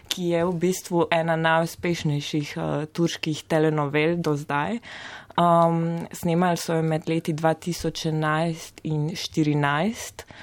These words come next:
Em, ke-, mogli so jo zaključiti pa zato, ker se, ker je bila posneta po resničnih dogodkih in ko umre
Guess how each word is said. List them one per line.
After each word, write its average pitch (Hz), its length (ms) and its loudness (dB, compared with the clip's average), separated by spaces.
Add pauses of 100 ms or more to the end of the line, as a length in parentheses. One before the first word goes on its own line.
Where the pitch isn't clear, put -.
(300)
Em, 151 360 2 (160)
ke-, 180 220 0
mogli 202 320 4
so 202 140 0
jo 185 60 2
zaključiti 185 500 0
pa 180 100 0
zato, 175 440 0
ker 185 200 -2
se, 175 260 0
ker - 160 -4
je 180 60 4
bila 165 180 2
posneta 175 540 0
po 160 260 2
resničnih 196 580 4
dogodkih 196 640 2
in 185 240 2 (520)
ko 190 320 4
umre 185 460 4